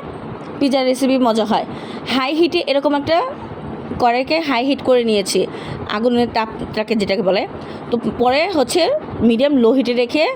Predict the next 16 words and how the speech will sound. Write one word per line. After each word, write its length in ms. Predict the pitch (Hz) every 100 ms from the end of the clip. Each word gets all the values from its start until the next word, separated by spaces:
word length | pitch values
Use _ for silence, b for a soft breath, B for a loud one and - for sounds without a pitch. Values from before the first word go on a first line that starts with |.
| B B B -
উপর 280 | 277 254 320
দিয়ে 320 | 311 339 349
যখন 380 | 269 254 302 302
চিজটা 460 | 285 285 - 277
আপনার 260 | 262 269 277
পরিপূর্ণ 680 | - 254 262 247 262 269 277 - - 202
গলে 380 | 226 233 285 285
যাবে, 200 | 254 190
তখন 240 | 202 214
মনে 160 | 226 220
করেন 180 | 240 226 -
পারফেক্ট 380 | 330 339 359 294
আপনার 220 | 294 330 523 B B B - -
পিৎজা 220 | 277 285
তৈরি 280 | 277 277 285
হয়েছে 400 | 269 262 349